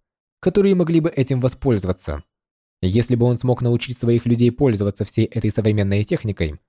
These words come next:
то боевая сила его войск многократно возросла бы. Юэ Джун провёл расследование и знал, что хоть Лю Хуэйфэн и был любвеобильным и имел трёх жён, его характер был неплохим. К тому же все три жены пошли за ним добровольно.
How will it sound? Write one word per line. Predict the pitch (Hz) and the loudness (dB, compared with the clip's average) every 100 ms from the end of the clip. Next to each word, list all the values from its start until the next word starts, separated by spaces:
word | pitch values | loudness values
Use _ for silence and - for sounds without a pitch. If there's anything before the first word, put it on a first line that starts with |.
| _ - | _ -4
то | 104 | 0
боевая | 151 185 196 180 | 2 2 2 0
сила | - 170 | 0 2
его | 160 151 | 4 2
войск | 143 143 - | 2 0 -2
многократно | 131 120 127 120 120 | 0 2 2 0 0
возросла | 113 123 120 156 107 | 0 0 0 0 -2
бы. | 80 71 - _ _ _ _ _ _ | -2 -10 -16 _ _ _ _ _ _
Юэ | 95 95 110 113 | 0 4 4 2
Джун | 117 117 | 0 -2
провёл | 113 110 113 | 0 2 2
расследование | 110 107 160 127 95 82 78 82 _ _ _ _ _ - | 2 0 -2 -2 -2 -4 -6 -10 _ _ _ _ _ 0
и | 117 | 2
знал, | 131 190 131 | 4 2 2
что | - | -2
хоть | 107 117 110 | 0 0 2
Лю | 113 | 0
Хуэйфэн | 117 113 - 117 | 2 0 2 -2
и | 110 135 | 0 -2
был | 127 107 | 0 0
любвеобильным | 95 95 104 127 180 101 73 - _ | -2 0 0 0 -2 -4 -8 -12 _
и | 117 110 | -2 0
имел | 110 107 | 2 0
трёх | - 87 95 | 0 -2 0
жён, | 147 110 73 _ _ _ 90 | 0 0 -6 _ _ _ -2
его | 147 190 | 0 0
характер | 185 170 147 143 | 0 0 0 0
был | 131 127 | 2 2
неплохим. | 123 127 123 - 85 - _ _ _ _ _ _ _ _ | 0 -2 -4 -4 -6 -8 _ _ _ _ _ _ _ _
К | - | -2
тому | 135 131 | 2 2
же | 131 | 2
все | - 98 | 0 -2
три | 92 98 | 0 0
жены | 120 196 | 2 0
пошли | 190 - 170 | 0 0 2
за | 151 | 2
ним | 147 139 | 0 0
добровольно. | 135 131 110 92 80 78 | 2 2 2 0 -4 -10